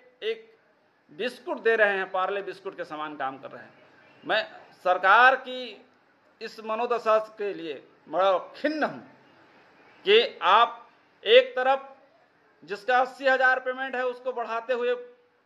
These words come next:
लगातार बढ़ा रहे हैं और एक तरफ जो आदमी आपके लिए क्या-क्या नहीं किया है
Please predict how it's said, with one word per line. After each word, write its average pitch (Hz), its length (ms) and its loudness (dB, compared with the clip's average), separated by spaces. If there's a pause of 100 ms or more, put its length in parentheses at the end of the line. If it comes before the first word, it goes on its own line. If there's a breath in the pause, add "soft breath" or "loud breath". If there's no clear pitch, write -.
(120)
लगातार 269 720 0 (400)
बढ़ा 208 240 -2
रहे 202 120 -4
हैं 147 240 -14 (400)
और 202 400 -4
एक 269 180 2 (100)
तरफ 269 340 -2 (680)
जो 196 120 -2
आदमी 226 560 -2 (960)
आपके 208 360 2
लिए 254 440 2 (500)
क्या-क्या 240 400 2
नहीं 220 200 -12
किया 185 260 -6
है 147 160 -20